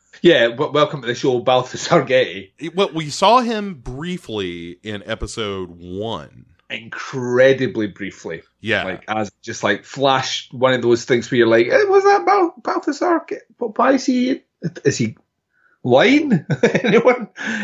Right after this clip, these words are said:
Speaker 1: Uh, but, but he's here, and they're meeting out at the, I think it's, like, the sawmill, actually.
Speaker 2: Yeah, I believe
Speaker 1: It's
Speaker 2: that's
Speaker 1: a
Speaker 2: right.
Speaker 1: logging facility.
Speaker 2: Yeah.
Speaker 1: Um, they're having this impromptu meeting, and, um, our,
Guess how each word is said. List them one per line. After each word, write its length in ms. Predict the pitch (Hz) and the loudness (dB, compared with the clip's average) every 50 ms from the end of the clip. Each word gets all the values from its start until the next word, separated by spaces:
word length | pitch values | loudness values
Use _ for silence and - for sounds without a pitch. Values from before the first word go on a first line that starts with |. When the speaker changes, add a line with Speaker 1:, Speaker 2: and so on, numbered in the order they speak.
| 190 170 - | -8 -4 0
Speaker 1:
Uh, 420 | 120 117 117 117 110 113 110 104 - _ _ _ - | 2 4 4 4 4 2 0 -2 -4 _ _ _ -2
but, 260 | - - 139 147 147 | 0 0 2 0 2
but 120 | 135 170 160 | 2 2 2
he's 200 | 147 139 131 - | 2 0 -4 -6
here, 260 | - 196 175 147 135 131 | -2 2 4 6 6 4
and 180 | 127 143 143 | 4 2 0
they're 80 | 156 160 | 0 0
meeting 360 | 170 202 226 220 180 190 175 - - | 0 -2 -4 -6 -8 -10 -6 -2 2
out 260 | 180 170 175 170 170 165 | 6 8 8 8 6 4
at 440 | - 143 135 131 135 131 - - 143 | 2 0 2 2 2 0 0 -2 -2
the, 1120 | 139 131 127 127 123 123 123 117 117 117 113 110 110 107 110 - - - - - - - - | 0 4 4 6 6 6 4 4 2 2 0 -2 -2 -4 -4 -6 -10 -12 -16 -14 -12 -10 -10
I 120 | - - | -8 -8
think 160 | 226 - 453 440 | -8 -6 -2 0
it's, 160 | 440 - - | 0 2 2
like, 160 | - - 107 | 2 0 0
the 160 | 110 104 - _ | 0 -4 -4 _
sawmill, 640 | - - - 127 156 233 359 381 - 123 107 90 - - | -6 0 2 2 2 4 2 0 0 0 -2 -4 -4 -6
actually. 480 | 98 95 87 - - 101 95 110 - - _ _ _ - | -6 -6 -4 -4 -4 -2 -2 -2 -4 -6 _ _ _ -12
Speaker 2:
Yeah, 420 | 156 147 156 135 104 71 67 78 _ - | -4 0 0 0 0 0 -4 -10 _ -8
I 120 | 113 113 | -8 -6
believe 240 | 110 120 127 127 110 | -6 -4 -6 -4 -4
Speaker 1:
It's 140 | 113 120 107 | -4 0 2
Speaker 2:
that's 20 | |
Speaker 1:
a 120 | 139 127 127 | 4 4 6
Speaker 2:
right. 140 | 123 127 143 | 6 6 4
Speaker 1:
logging 300 | 151 143 151 143 139 131 | 4 4 2 0 -2 -4
facility. 720 | - 135 120 - 147 139 151 170 127 92 92 95 - - - - - - - _ | -4 -4 0 2 4 4 6 6 4 2 -2 -8 -10 -12 -20 -20 -20 -20 -20 _
Speaker 2:
Yeah. 480 | - 98 98 98 98 101 98 98 98 95 | -12 -8 -6 -4 -2 -2 -2 -2 -2 -4
Speaker 1:
Um, 240 | 95 95 92 87 - _ _ | -4 -6 -10 -12 -14 _ _
they're 100 | - 110 | -6 -4
having 180 | 113 117 104 104 | -2 -2 0 0
this 160 | 107 104 - | -2 -2 -2
impromptu 640 | - - 135 123 120 - 131 120 107 - - - 110 98 | -2 -2 -2 -2 -2 0 0 0 0 0 -4 -4 -4 -4
meeting, 300 | 101 101 85 95 101 98 | -4 -4 -4 -6 -8 -6
and, 260 | - - 107 104 107 | -2 0 0 4 4
um, 500 | 104 104 104 104 104 101 98 98 95 92 - - - - - - - _ _ | 4 4 4 4 2 0 -2 -6 -10 -12 -16 -20 -20 -20 -20 -20 -20 _ _
our, 140 | - 139 135 | 0 2 2